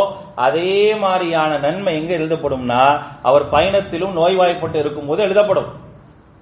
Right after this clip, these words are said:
ஆனா அதுக்கு என்ன செஞ்சிருக்கணும், அவர் இருக்கும் போது சரியா செஞ்சிருக்கணும், அது செய்வதில் உறுதியாக இருந்திருக்கணும். சரிங்களா? அதில் செய்வதில் நான் உறுதியாக இருந்தேன்னா, செவத்துல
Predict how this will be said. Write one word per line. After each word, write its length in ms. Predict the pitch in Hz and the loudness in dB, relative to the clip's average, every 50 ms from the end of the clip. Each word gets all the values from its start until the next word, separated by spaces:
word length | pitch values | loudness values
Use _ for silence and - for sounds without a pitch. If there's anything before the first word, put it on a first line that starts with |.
| _ - | _ -6
ஆனா 160 | - 131 170 202 | -2 2 4 4
அதுக்கு 260 | 196 190 190 180 196 | 4 4 2 0 0
என்ன 100 | 214 220 | -2 -2
செஞ்சிருக்கணும், 640 | - 214 196 185 196 190 - 185 175 160 135 107 98 - - - - - - - - - - - - | -2 -4 -4 -4 -4 -4 -2 0 0 0 0 0 -4 -8 -14 -18 -20 -20 -20 -20 -20 -20 -18 -4 0
அவர் 220 | 135 156 180 175 | 2 2 4 4
இருக்கும் 480 | 170 180 208 254 262 - - 240 226 220 | 2 2 2 2 0 0 -2 -2 0 2
போது 220 | 214 226 247 269 | 2 2 2 2
சரியா 300 | - 233 220 233 233 226 | 0 0 2 4 4 4
செஞ்சிருக்கணும், 580 | 214 202 196 190 180 165 156 - 117 - - - - - - - - - - _ _ _ _ _ - - | 2 2 -2 -6 -6 -8 -8 -10 -12 -12 -14 -18 -20 -20 -20 -20 -20 -20 -20 _ _ _ _ _ -14 -2
அது 180 | - 143 170 190 | 2 4 4 4
செய்வதில் 520 | 185 220 226 262 269 269 254 254 254 262 | 4 4 4 4 4 4 4 4 4 2
உறுதியாக 480 | 247 254 254 247 254 247 247 233 214 214 | 2 0 -2 -2 0 2 4 4 4 2
இருந்திருக்கணும். 500 | 196 180 170 160 139 107 104 92 85 - - - - - - _ _ _ | 0 -2 -4 -6 -8 -8 -10 -14 -16 -18 -20 -20 -20 -20 -20 _ _ _
சரிங்களா? 380 | - 143 147 147 147 165 180 165 127 101 - - - - - - - - _ _ _ _ _ _ | -10 -8 -6 0 2 4 4 4 4 0 -4 -10 -16 -20 -20 -20 -20 -20 _ _ _ _ _ _
அதில் 240 | - 127 160 170 165 | 2 2 2 2 0
செய்வதில் 640 | 160 170 196 226 269 277 277 277 254 262 254 254 247 | 0 2 2 2 4 4 4 2 2 2 0 0 0
நான் 220 | 240 226 220 214 | 2 2 2 2
உறுதியாக 600 | 208 202 214 240 254 240 240 233 226 214 202 196 | 0 0 -2 -2 -2 -2 0 2 4 4 4 2
இருந்தேன்னா, 460 | 190 190 190 180 180 175 160 156 156 165 180 190 196 - - - - - - - - | 0 -2 -4 -4 -4 -4 -2 -2 0 0 -2 -2 -6 -10 -14 -20 -20 -20 -20 -6 -2
செவத்துல 500 | 160 170 196 226 220 - 214 208 196 180 | 0 2 2 2 0 -2 -2 0 0 0